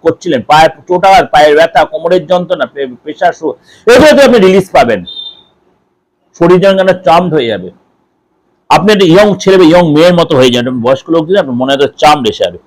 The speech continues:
আপনি পজিটিভ থাকবেন, নেগেটিভ চিন্তা না করবেন, নেগেটিভ লোকের সাথে মেলামেশা করবেন না, আধ্যাত্মিক চেতনা আনুন,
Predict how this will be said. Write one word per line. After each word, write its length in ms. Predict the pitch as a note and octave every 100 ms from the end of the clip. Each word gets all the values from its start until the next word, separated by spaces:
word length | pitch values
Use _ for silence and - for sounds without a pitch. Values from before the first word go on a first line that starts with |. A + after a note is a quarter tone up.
| _ _ _
আপনি 180 | D#3+ G#3+ -
পজিটিভ 400 | F3 F3+ A3 G3+
থাকবেন, 300 | A3+ A3 A#3+
নেগেটিভ 360 | F#3 F3 G3+ G#3+
চিন্তা 300 | G#3+ G3 G#3+
না 60 |
করবেন, 280 | G#3 G#3 G#3+
নেগেটিভ 240 | E3 F3+
লোকের 120 | F#3 F3+
সাথে 140 | F#3
মেলামেশা 300 | D3 D#3 D#3
করবেন 340 | - B2+ B2
না, 80 | G2
আধ্যাত্মিক 480 | - C#3+ D3+ F#3 F#3+
চেতনা 260 | F3+ F3+ F#3
আনুন, 280 | G3 A#3